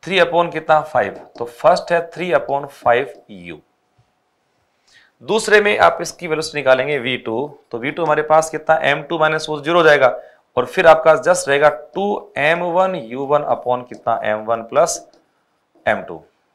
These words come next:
एम वन कितना है? फ़ोर, तो देखो टू into फ़ोर upon कितना? फ़ाइव, ये हो गया एट बाई फ़ाइव। तो इसकी वैल्यू हम लोग लिखेंगे तो एट बाई फ़ाइव यू आ गया।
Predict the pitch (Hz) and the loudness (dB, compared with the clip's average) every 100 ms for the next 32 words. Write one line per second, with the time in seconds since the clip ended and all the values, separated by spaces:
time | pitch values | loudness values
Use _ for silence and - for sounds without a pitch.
0 | - 127 160 165 156 160 160 160 - 117 | -2 0 0 -2 -2 0 0 -2 0 2
1 | 92 - - _ _ _ - 127 135 - | 2 -4 -18 _ _ _ -10 -4 -4 -6
2 | - 190 190 - 156 160 175 165 - 127 | -6 -4 -4 -6 -10 -8 -8 -8 -4 -2
3 | 123 - - 156 165 156 - 151 147 127 | 0 0 0 0 0 -4 -2 0 0 -2
4 | 107 - - 127 123 139 123 123 120 123 | -4 -6 -16 -10 -4 -4 0 -2 0 -2
5 | 120 - 85 76 - _ _ - _ _ | -2 -4 -6 -6 -18 _ _ -20 _ _
6 | _ _ _ _ _ _ - - - 147 | _ _ _ _ _ _ -16 -12 -8 -2
7 | 147 165 160 165 156 151 185 190 160 143 | 0 0 -2 -2 -2 -4 -6 -6 2 4
8 | 147 147 151 151 - 131 135 - 110 110 | 4 4 2 2 2 2 2 -4 -14 -6
9 | 101 80 73 | -4 -4 -6